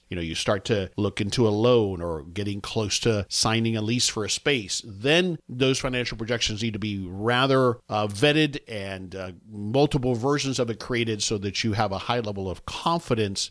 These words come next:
that you're being as, uh, realistic as possible with those projections. Get input. I think that's the most important thing. If you feel like you've done the best you can on research, you're estimating the best you can, but you're not sure,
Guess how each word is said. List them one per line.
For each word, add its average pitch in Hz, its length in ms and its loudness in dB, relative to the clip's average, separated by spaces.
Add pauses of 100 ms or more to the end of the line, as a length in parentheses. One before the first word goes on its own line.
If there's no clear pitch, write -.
that 98 420 -6
you're 98 220 -2
being 101 480 -4
as, 92 400 -2
uh, 85 180 -2
realistic 131 640 2
as 95 140 -4
possible - 480 0 (240)
with 87 200 -8
those 85 200 -6
projections. - 760 -6 (140)
Get 160 300 0
input. 160 580 4
I 104 100 -4
think 135 200 -2
that's 139 220 2
the 131 80 -6
most 123 260 -2
important 117 580 -4
thing. 107 260 0
If 90 140 -6
you 139 200 0
feel 151 320 2
like 123 420 2
you've 101 240 -8
done 123 220 2
the 117 100 0
best 123 400 2
you 123 100 -4
can 117 320 -4
on 107 220 -8
research, 117 800 -6
you're 98 220 -6
estimating 120 540 0
the 104 80 -4
best 113 260 -4
you 110 80 -8
can, 113 320 -4
but 104 180 -6
you're 107 100 -2
not 104 260 -6
sure, 135 500 2